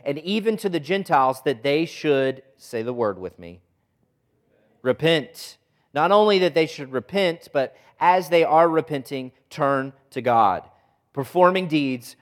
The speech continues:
appropriate to repentance. For this reason," for the reason of repentance of the Gentiles, "some Jews seized me in the temple and tried to put me to death. So having obtained help from God, I stand to this day testifying both to the small and great,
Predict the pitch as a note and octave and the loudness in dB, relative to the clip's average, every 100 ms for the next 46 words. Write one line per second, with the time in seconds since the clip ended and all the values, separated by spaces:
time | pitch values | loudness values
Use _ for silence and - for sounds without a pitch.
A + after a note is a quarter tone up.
0 | _ - C3+ D#3+ C#3+ C#3+ C3 B2+ - _ | _ -14 0 2 2 2 -2 -2 -8 _
1 | - C3+ B2+ D3+ B2+ A2+ G2 - - _ | -10 -6 -6 -6 -10 -10 -12 -18 -20 _
2 | _ E3+ D3+ D3+ G3 - F#3+ A3 G3 C#3+ | _ 2 2 4 0 0 0 0 -2 -8
3 | F#2+ F2+ - A#2+ B2+ E3 F3 G3 G3+ G#3+ | -10 -16 -10 -8 -4 -4 -2 -2 2 0
4 | G3 G#3 E3 D3 C3+ C#3+ C#3+ D#3+ D#3 B2+ | 2 -2 -2 -6 -6 -6 -4 -4 -2 0
5 | A2+ G#2+ G#2 - _ - - D#3+ C#3+ A#2+ | 0 -2 -6 -18 _ -16 -4 -4 -4 -8
6 | F#3+ G#3 F3 D3 B2+ - F#3+ G3 E3 - | -4 2 2 2 -4 -10 -6 -6 -8 -12
7 | B2+ A#2+ B2+ B2 - D#3 - G2+ F#2+ _ | -12 -12 -10 -8 -6 -6 -6 -8 -8 _
8 | _ C3 A#2+ B2+ B2 C#3+ B2 A#2+ G#2+ B2+ | _ -14 -4 -2 -2 -4 -6 -10 -4 -2
9 | A2+ - _ _ _ _ - E3+ E3 E3+ | -2 -6 _ _ _ _ 0 2 2 0
10 | E3 C#3 - F#3 F#3 F3 E3 - D3 D3+ | -2 -4 -2 -2 2 2 2 0 0 4
11 | E3 F3 C#3 B2+ - E3 F3 F#3 D3 C#3+ | 6 4 0 -8 -6 -2 -2 -4 -4 -4
12 | - C#3+ C3 - E3 E3 D#3 D#3 D3 C#3 | 0 0 0 -2 -4 -4 -4 -2 0 2
13 | D#3 D#3+ C#3+ A2+ - C#3+ D3+ E3 D#3+ E3 | 2 0 -10 -14 -8 0 2 2 0 -8
14 | C3+ B2+ F#2+ | -4 -4 -4